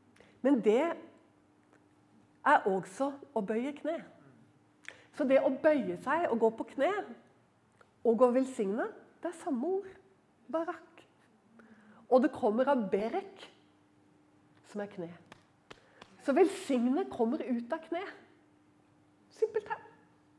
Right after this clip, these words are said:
Det kommer av å bøye seg. Det er så fint. Babel er det motsatte. Abraham ble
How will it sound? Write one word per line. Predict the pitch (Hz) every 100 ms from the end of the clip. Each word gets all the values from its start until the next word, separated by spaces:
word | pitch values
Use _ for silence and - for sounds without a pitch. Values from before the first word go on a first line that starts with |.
| - - - - -
Det | 311
kommer | - 226 262
av | 277
å | 311
bøye | 311 233 220
seg. | - - _ _ _ _ _ _ _ _ _ - - -
Det | 403
er | 392
så | 370
fint. | 359 403 - - - _ _ - -
Babel | - 269 302 392 440 415 - - - - - - - - - - -
er | 240 - 294
det |
motsatte. | 294 240 - 226 - 349 - - _ _ _ _ 226 - - - - _ _ _ _
Abraham | 262 247 208 202 208 302 302 - _ _ _ _ _ _ _ _ _ _ _ _
ble | - 233